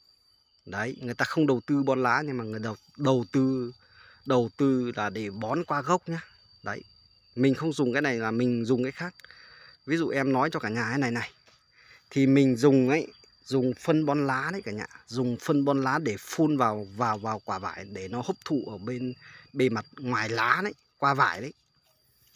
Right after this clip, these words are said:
là cái hàm lượng của nó là sau này nó bị, à,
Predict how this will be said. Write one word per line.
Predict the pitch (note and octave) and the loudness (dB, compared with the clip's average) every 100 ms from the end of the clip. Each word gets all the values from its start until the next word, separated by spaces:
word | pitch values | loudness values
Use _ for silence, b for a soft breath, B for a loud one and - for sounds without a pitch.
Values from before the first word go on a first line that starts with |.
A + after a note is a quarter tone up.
| _ | _
là | B2 B2+ A#2+ | 0 2 2
cái | D3+ D#3+ | -2 2
hàm | C#3+ B2 | 2 2
lượng | A#2+ C3+ G#2 | 2 0 -2
của | A#2+ | -8
nó | A2 A#2 | -4 -2
là | C#3 A#2+ | -2 -2
sau | D3+ C#3+ | -2 -2
này | A#2+ | -2
nó | A#2+ D3 | -4 -4
bị, | D3+ A#2 A#2+ | -4 -4 -8
à, | A2+ G2+ - | -8 -8 -10